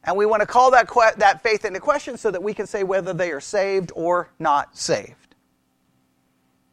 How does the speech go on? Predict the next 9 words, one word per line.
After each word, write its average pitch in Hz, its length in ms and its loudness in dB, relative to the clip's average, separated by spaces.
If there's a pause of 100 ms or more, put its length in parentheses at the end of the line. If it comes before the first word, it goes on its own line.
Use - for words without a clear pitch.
(2500)
Let 196 100 0
me 208 60 0
give 196 180 0
you 214 80 -2
an 196 80 -2
example 185 640 0
of 151 120 0
what 170 200 6
MacArthur 156 560 2